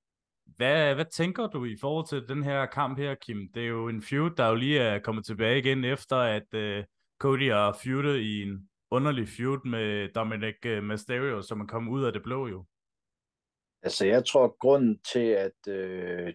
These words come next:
Speaker 2: de ikke har nogen stipulations i den her kamp, det er, øh,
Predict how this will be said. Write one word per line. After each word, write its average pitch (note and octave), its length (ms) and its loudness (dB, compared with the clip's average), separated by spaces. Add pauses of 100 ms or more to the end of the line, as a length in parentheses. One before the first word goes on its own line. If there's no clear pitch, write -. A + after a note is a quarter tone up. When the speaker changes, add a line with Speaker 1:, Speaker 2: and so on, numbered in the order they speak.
Speaker 2:
de G2+ 80 2
ikke A#2+ 180 2
har A2 100 4
nogen G#2 180 4
stipulations G2 760 0
i G2 60 -6
den G2+ 160 -2
her G2 120 4 (100)
kamp, G2+ 300 0
det A2 240 6
er, G#2 320 4
øh, E2+ 500 -2